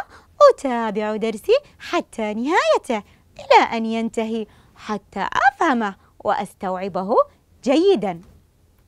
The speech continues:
في درسنا كتابة كلمات وظيفية إملائيًا لدينا هدف عام.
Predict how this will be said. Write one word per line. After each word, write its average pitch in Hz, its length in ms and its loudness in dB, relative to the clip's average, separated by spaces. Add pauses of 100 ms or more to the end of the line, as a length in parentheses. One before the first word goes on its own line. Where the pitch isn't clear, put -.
(880)
في 285 180 -2
درسنا 302 440 0 (300)
كتابة 330 680 0
كلمات 269 500 -4
وظيفية 233 1000 -4
إملائيًا 214 720 -6 (340)
لدينا 254 560 0
هدف 247 240 -2
عام. 214 400 -4